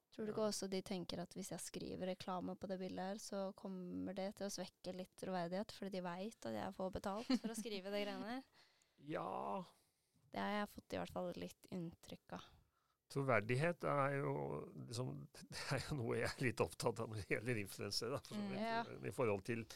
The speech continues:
Speaker 2: tradisjonelle mediekanaler, som ofte har veldig høy, eh, en, en troverdighet.
Speaker 3: Ja.
Speaker 2: Men, men s-, altså, de har jo veldig stor påvirkningskraft,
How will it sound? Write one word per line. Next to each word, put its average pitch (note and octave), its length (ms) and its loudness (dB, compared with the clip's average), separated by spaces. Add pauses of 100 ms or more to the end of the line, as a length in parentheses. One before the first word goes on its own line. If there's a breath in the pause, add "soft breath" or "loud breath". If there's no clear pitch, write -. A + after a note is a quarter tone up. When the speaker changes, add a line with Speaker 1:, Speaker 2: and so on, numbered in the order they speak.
(140 loud breath)
Speaker 2:
tradisjonelle G#2+ 840 4
mediekanaler, G#2+ 1120 6
som A#2 380 0
ofte - 340 -2
har F#2 400 4
veldig F#2+ 320 -2
høy, F#2+ 220 2 (180)
eh, G2 320 2
en, F#2+ 160 -2 (560)
en G2+ 180 -2
troverdighet. G2+ 720 -2 (140 loud breath)
Speaker 3:
Ja. - 100 -16 (920 loud breath)
Speaker 2:
Men, C#3+ 200 2
men D3+ 240 -2 (1160)
s-, - 220 0
altså, C#3+ 300 2
de D3 160 0
har G2 400 8
jo A2 100 -2
veldig A2 320 -2
stor A#2+ 380 2
påvirkningskraft, A#2 1120 2